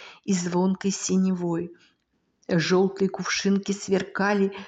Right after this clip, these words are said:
как брызги салюта, а солнце светило в два раза сильнее, хотя, казалось бы, ярче было некуда.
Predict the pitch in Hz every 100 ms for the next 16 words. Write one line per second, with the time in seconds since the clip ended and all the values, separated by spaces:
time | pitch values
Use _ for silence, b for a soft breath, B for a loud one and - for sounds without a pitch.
0 | B - 175 170 - 180 208 196 - -
1 | - 185 196 233 233 - 208 B - 175
2 | - - 269 240 - - 180 190 175 175
3 | - 233 190 170 160 156 165 175 180 -
4 | - 175 175 - 302 196 170 - B B
5 | B - - 180 180 175 175 160 160 277
6 | 233 175 165 165 180 - 170 294 302 -
7 | - 165 190 208 170 160 160 - -